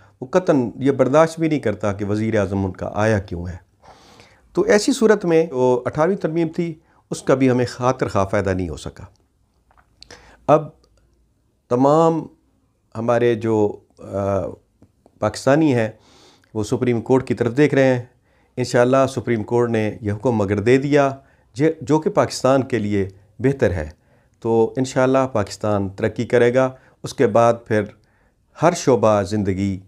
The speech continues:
अपने तौर पे बेहतरीन चलेगा, और फिर जो सदर मुमलिकत है,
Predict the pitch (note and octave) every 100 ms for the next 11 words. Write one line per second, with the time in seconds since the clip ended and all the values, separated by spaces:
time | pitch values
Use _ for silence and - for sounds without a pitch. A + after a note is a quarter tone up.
0 | _ _ _ - D#3+ - F3+ F3+ A#2+ G2
1 | F#2+ F#2+ F#2+ F#2 A#2 B2+ C3 D3+ D#3 C#3+
2 | - _ - B2+ B2 B2+ A#2 A2+ - _
3 | _ _ - B2 A#2+ A#2 - - _ _
4 | - E3 B2+ - _ _ _ _ _ _
5 | A#2 A2 G2+ - E3+ E3+ B2+ G#2 F#2 G#2
6 | - F#2+